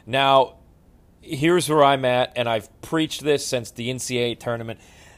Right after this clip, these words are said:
This past year was the most college basketball I've ever watched. Um, I did a deep dive into a lot of these teams, players. As you know, I was very high on Houston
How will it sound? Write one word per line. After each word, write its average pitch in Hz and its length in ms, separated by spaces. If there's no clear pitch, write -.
This 139 220
past 151 420
year 139 100
was 120 180
the 131 80
most 131 280
college 123 320
basketball 120 460
I've 107 180
ever 98 160
watched. 113 540
Um, 107 240
I 117 80
did 117 140
a 117 40
deep 123 300
dive 117 280
into 113 280
a - 20
lot 113 300
of 113 100
these 101 200
teams, 120 420
players. 113 420
As 101 80
you 110 100
know, 110 160
I 113 60
was 107 140
very 113 220
high 110 240
on 110 120
Houston 113 480